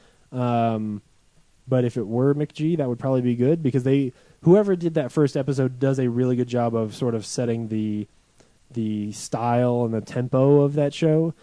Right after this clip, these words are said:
Um, so I'm, I'm kind of excited for it. I think it's gonna be pretty fun. So, uh, yeah, I think people should, and it's all on Netflix, so I can just watch it a-, at a whim. Um, so yeah, I guess after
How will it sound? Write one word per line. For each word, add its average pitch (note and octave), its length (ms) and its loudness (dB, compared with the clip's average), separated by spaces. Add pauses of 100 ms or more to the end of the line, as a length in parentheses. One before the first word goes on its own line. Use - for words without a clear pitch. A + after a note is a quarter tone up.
(260)
Um, A2 600 -4 (340)
so A#2 520 0
I'm, D4+ 260 -2 (420)
I'm D4+ 240 0
kind A#3+ 180 0
of B3+ 80 0
excited D3+ 320 0
for A2+ 200 0
it. G#2+ 100 -8
I C3+ 100 -2
think D#3+ 200 0
it's D#3+ 120 -4
gonna E3+ 200 2
be D#3+ 360 4
pretty E3+ 240 0
fun. G#2+ 300 -8 (240)
So, A2+ 400 0 (340)
uh, A2 260 -10
yeah, D#3+ 220 -4 (240)
I B2 60 -10
think B2 160 -8
people A#2+ 200 -2
should, A#2+ 120 -12
and E3 160 2
it's E3 80 0
all E3+ 140 4
on D#3 100 4
Netflix, C3+ 320 0
so G#2+ 280 -2
I G#2+ 100 -4
can A2 100 -6
just G#2 120 -6 (400)
watch A#2 280 -2
it A2+ 120 -4 (720)
a-, A2+ 80 -14 (160)
at A2+ 120 -4
a A2 60 2
whim. G#2+ 340 -2 (560)
Um, G#2 480 -6 (360)
so E3+ 120 4
yeah, F3 320 6
I C3 80 -2
guess F3 260 2
after D3+ 560 0